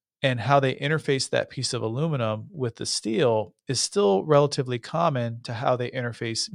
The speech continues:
medium or medium small aluminum shock towers into stamped steel bodies. So we're, we weren't seeing really any sort of wild technological advance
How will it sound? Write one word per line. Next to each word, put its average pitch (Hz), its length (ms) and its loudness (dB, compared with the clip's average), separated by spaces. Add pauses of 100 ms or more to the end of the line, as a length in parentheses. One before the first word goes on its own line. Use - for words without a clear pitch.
(120)
medium 131 680 -2 (460)
or 127 80 -4
medium 127 400 -2
small 143 760 4 (420)
aluminum 139 380 2
shock 110 360 0
towers 107 480 -4
into 113 420 -6
stamped 110 360 -6
steel - 160 -4
bodies. - 520 -6
So 139 280 0
we're, 143 260 -2
we 160 160 -8
weren't 202 180 -6
seeing 160 440 -4
really 127 400 -2 (1300)
any 147 140 0
sort 135 260 2
of 113 180 0 (560)
wild 123 760 2
technological 120 800 -4
advance 131 840 -4